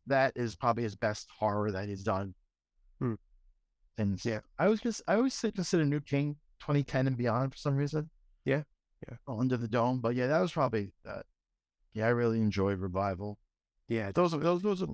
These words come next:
Speaker 1: those are my shout outs, my honorable mentions.
Speaker 2: Okay, great. Well, let's, let's get on to Salem's Lot then. So this is, I mean, you, you, yeah, you mentioned I did ask you for backups, but you also, you basically
Speaker 1: Mm-hmm.
Speaker 2: instantly were like, "I'm doing Salem's Lot and I will fight people for it." Um,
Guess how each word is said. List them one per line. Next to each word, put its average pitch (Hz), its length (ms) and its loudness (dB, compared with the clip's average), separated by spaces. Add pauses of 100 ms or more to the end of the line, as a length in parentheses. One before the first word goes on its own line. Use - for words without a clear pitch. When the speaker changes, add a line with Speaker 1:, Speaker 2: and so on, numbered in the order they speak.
(120)
Speaker 1:
those 156 160 0
are 151 40 0
my 131 80 2
shout 110 280 0
outs, 101 200 -2
my 92 80 -4
honorable 95 280 -4
mentions. 95 340 -4 (460)
Speaker 2:
Okay, 135 320 0 (200)
great. 107 260 0
Well, 147 120 4
let's, 180 260 2 (280)
let's 165 180 2
get 156 140 0
on 139 100 0
to - 80 -12
Salem's 113 380 0
Lot 110 200 0
then. 101 180 -8
So 135 120 -2
this 147 280 -2
is, 131 380 0
I 139 60 -4
mean, 135 140 0
you, 127 260 -2
you, 127 140 -18 (220)
yeah, 113 180 2
you 107 160 0
mentioned 143 280 2
I 120 40 2
did 120 160 2
ask 117 180 -2
you 117 80 0
for 113 100 -6
backups, - 500 -6
but 110 140 2
you 117 160 2
also, 113 380 2 (540)
you 123 100 0
basically 113 320 2
Speaker 1:
Mm-hmm. 120 140 -2
Speaker 2:
instantly 113 500 0
were 104 120 0
like, 98 280 -6 (380)
"I'm 120 140 0
doing 107 220 2
Salem's 104 420 0
Lot 104 200 -2 (440)
and 104 180 0
I 107 80 4
will 101 120 4
fight 117 260 0
people 104 320 -4
for 101 300 0
it." 113 80 -4 (460)
Um, 139 340 0